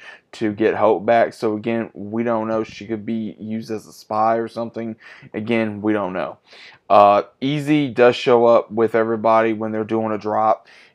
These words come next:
and Letty hides. So again, kinda makes you wonder the reason why she's hiding. And then later on in the episode, we find out that obviously the cook that is making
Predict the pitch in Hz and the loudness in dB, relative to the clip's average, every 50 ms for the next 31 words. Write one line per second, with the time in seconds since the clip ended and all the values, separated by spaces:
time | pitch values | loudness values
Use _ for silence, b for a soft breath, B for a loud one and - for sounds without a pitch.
0 | b _ - 110 110 107 107 107 107 107 107 113 113 110 107 104 110 107 107 107 | b _ -8 -6 -4 -4 -4 -4 -4 -2 0 0 2 2 2 2 2 4 4 4
1 | 110 110 107 - - - 107 107 107 107 - 110 107 110 110 110 110 101 92 87 | 4 2 0 -2 -4 -4 -4 -4 -4 -6 -4 -4 -4 -4 -4 -4 -6 -8 -10 -14
2 | - - 120 117 113 113 113 110 - - - 110 110 110 110 107 110 107 104 107 | -16 -6 0 2 2 2 2 -2 -6 -8 -8 -6 -6 -4 -4 -4 -4 -6 -6 -6
3 | 110 113 110 107 104 107 110 107 107 - - - - 113 113 113 117 117 117 117 | -6 -6 -6 -6 -6 -6 -6 -6 -8 -8 -14 -10 -2 2 2 2 2 2 0 -4
4 | 117 110 B B B B B B B 123 B _ - 101 107 107 107 107 107 107 | -6 -8 B B B B B B B -20 B _ -6 -4 -2 -2 -2 -2 -2 -4
5 | 107 107 104 110 113 110 110 110 110 110 110 110 110 110 110 110 110 107 107 107 | -4 -4 -2 -2 -2 -2 0 0 0 0 0 0 0 -2 -2 -2 -4 -4 -6 -6
6 | 107 107 104 - - - 107 104 104 107 107 107 107 - - 107 104 107 107 107 | -6 -8 -8 -8 -6 -4 -4 -4 -4 -4 -6 -8 -8 -4 -2 -2 0 0 0 -2
7 | 104 104 104 101 - - - 101 107 101 98 104 104 101 101 104 - - 110 107 | -2 -2 -2 -2 -2 -4 -6 -4 -2 -2 0 0 0 0 -2 -4 -8 -8 -6 -6
8 | 104 90 95 - - - 123 120 120 107 - - B B B B B B B B | -6 -6 -10 -14 -4 0 2 2 4 2 0 -6 B B B B B B B B
9 | - 107 107 107 107 107 107 104 101 104 110 113 113 113 110 - 113 113 110 110 | -2 0 2 2 2 2 0 -2 -4 -6 -6 -4 -4 -6 -6 -8 -8 -8 -8 -8
10 | 110 107 | -10 -10